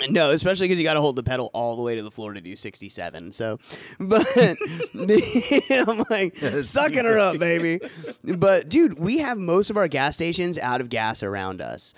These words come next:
Speaker 2: Yeah.
Speaker 1: And, uh, yes, and I filled, uh, the wife's caddy up the other day, and I'm just gonna point out, I think I've said it before,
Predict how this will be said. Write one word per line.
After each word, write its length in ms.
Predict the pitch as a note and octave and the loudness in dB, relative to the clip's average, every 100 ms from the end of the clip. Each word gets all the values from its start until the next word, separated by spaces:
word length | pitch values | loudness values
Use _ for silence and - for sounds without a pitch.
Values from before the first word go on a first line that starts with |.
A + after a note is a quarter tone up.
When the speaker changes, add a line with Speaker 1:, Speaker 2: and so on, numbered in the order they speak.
| - - | -20 -8
Speaker 2:
Yeah. 80 | - D#3 D3+ | 0 2 4
Speaker 1:
And, 240 | C#3+ C3+ - - | 2 -2 -6 -6
uh, 100 | C3+ | -4
yes, 580 | C#3+ F3+ F3 A#2 - - | 0 2 2 -2 -4 -4
and 500 | C#3 C#3+ C#3 C#3 C#3 - | -2 0 0 0 -2 -4
I 340 | D3 F3+ F#3+ | -2 -2 -2
filled, 340 | F3 E3+ E3+ C#3+ | -4 -2 -2 0
uh, 340 | B2+ B2+ A#2+ | -2 0 0
the 120 | A#2 | 0
wife's 240 | D3 C#3 - | 0 0 -2
caddy 400 | D3 D3+ D3+ A#2 | -2 0 0 0
up 120 | - | -2
the 120 | A2 | -2
other 200 | G#2+ G2+ | -2 -2
day, 340 | G2 F#2 F#2+ F2+ | -4 -4 -6 -4
and 180 | A2+ C3 | -4 -2
I'm 120 | F3+ | -2
just 120 | A3 | -2
gonna 160 | C#4 G#3+ | -2 0
point 220 | G#3+ F3+ | 0 2
out, 80 | E3 | -2
I 40 | |
think 140 | A3+ | -2
I've 120 | B3 - | -2 0
said 160 | D3+ | 0
it 40 | A#2+ | 0
before, 400 | A#2 A2+ G2 | -2 -4 -4